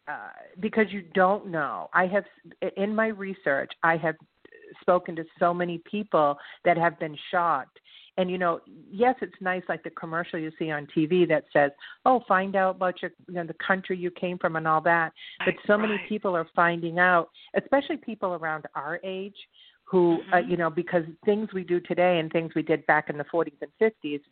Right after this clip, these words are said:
Speaker 1: you know, were taboo back then. So, uh, and I don't think my mother ever knew that anybody was ever gonna find out who the father of her child was, you know, and when I was conceived in nineteen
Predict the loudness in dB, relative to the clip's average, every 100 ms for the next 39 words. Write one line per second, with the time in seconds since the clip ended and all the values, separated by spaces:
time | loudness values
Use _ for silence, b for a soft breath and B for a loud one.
0 | -4 0 0 -2 _ -2 0 2 2 2
1 | 2 0 0 -4 -6 -10 -10 -14 B B
2 | B B _ 2 4 4 0 -4 -6 -6
3 | -8 -2 0 2 -2 -4 -12 -10 -12 -10
4 | -10 -10 -10 -12 -12 -10 -8 -10 -12 B
5 | _ -6 -4 -4 -4 -4 -6 -2 0 0
6 | -4 -6 -4 -4 -4 -4 -4 -4 -2 -2
7 | 2 2 2 -2 -4 -6 -6 -4 2 2
8 | 2 -4 -10 -10 -12 -12 -6 -6 -6 -8
9 | -10 -6 0 0 0 -6 -10 -12 -4 -4
10 | -2 -2 -4 -6 -8 -8